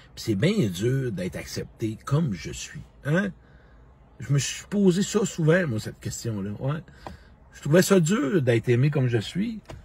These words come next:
puis d'être accepté comme je suis. Puis sais-tu quoi ?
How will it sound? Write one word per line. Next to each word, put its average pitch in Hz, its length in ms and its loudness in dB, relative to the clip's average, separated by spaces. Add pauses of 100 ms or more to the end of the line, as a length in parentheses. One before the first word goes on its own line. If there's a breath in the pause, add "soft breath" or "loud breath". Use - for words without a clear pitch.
puis 113 100 -6
d'être 147 220 4
accepté 220 760 2
comme 107 220 0
je 101 140 -2
suis. 135 400 -4 (1400)
Puis - 100 -12
sais-tu 156 240 2
quoi ? 160 300 4